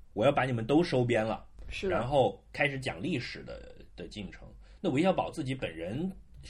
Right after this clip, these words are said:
Speaker 1: 其实是一个夹在这，这中间的东西，这，他是各种意义上的一个两面派嘛。
Speaker 2: 嗯。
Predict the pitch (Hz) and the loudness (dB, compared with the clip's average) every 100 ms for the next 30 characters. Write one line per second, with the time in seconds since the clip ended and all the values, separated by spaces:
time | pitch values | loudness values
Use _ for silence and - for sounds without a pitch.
0 | - - 135 165 156 151 123 139 131 120 | -12 -8 -4 -4 -2 -4 -2 2 2 0
1 | - - - - 160 180 170 165 156 165 | -12 -18 -14 2 4 6 4 4 2 0
2 | 160 175 180 214 202 113 107 110 160 147 | 2 2 2 2 2 0 -4 -2 -4 -4
3 | 151 233 233 202 165 - - 262 151 107 | 0 0 2 0 -2 -6 4 6 6 0
4 | 160 139 131 120 110 110 104 120 107 135 | 0 0 2 0 0 0 0 -2 0 -2
5 | 98 85 214 190 | -2 -4 -2 -2